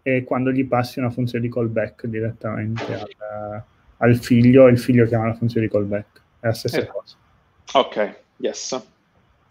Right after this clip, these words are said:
Speaker 2: Va bene, vabbè, però essendo una roba così a eventi, mi aspettavo che la sparasse su a tutti i padri finché qualcuno la intercettasse. Vabbè, vabbè.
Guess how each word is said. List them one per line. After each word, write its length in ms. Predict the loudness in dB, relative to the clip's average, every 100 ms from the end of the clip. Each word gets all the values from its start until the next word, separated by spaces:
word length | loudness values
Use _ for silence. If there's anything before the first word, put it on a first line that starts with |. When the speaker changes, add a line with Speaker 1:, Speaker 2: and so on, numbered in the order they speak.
| -10
Speaker 2:
Va 80 | 0
bene, 220 | 4 4 6
vabbè, 300 | 4 6 2
però 140 | 4 4
essendo 260 | 4 0
una 80 | 2
roba 160 | 2 0
così 180 | -4 -2
a 40 |
eventi, 300 | -2 -2 -6 -10
mi 40 |
aspettavo 500 | -10 -12 -4 -2 -2
che 260 | -6 -6 -10 _ _ _ _
la 100 | -2 -2
sparasse 600 | 0 2 4 4 2 -2
su 180 | 2 2
a 100 | 2
tutti 320 | -2 _ 0
i 240 | 0 0
padri 380 | 0 0 0 -4
finché 260 | -12 -18 -12
qualcuno 320 | -10 -6 -6
la 60 |
intercettasse. 760 | -6 -10 -12 -10 -10 -10 -12 -14 _ _ _ _ 4
Vabbè, 440 | 6 6 0 -16 _ -16 -2
vabbè. 260 | 0 0